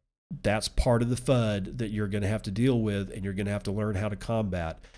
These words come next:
Make sure you understand that you can explain why Bitcoin not only isn't private, but can never be private.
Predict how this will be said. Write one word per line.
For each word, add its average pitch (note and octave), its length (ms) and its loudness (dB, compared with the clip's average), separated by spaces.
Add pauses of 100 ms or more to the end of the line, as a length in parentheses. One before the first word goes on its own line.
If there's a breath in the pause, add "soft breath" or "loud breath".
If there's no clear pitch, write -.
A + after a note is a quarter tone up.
(120)
Make A2+ 200 2
sure C#3+ 220 4
you C3 260 4
understand A#2+ 480 2
that G#2 60 0
you A2 180 0
can A#2 160 -2
explain A2 500 -2
why G#2 180 2
Bitcoin G#2 640 -2 (580)
not A#2+ 300 4
only A#2 480 2
isn't C#3 480 2
private, F#2+ 560 -2 (300)
but A#2 240 2
can G2+ 360 2
never G#2+ 360 4
be G#2+ 280 2
private. D#2+ 640 -6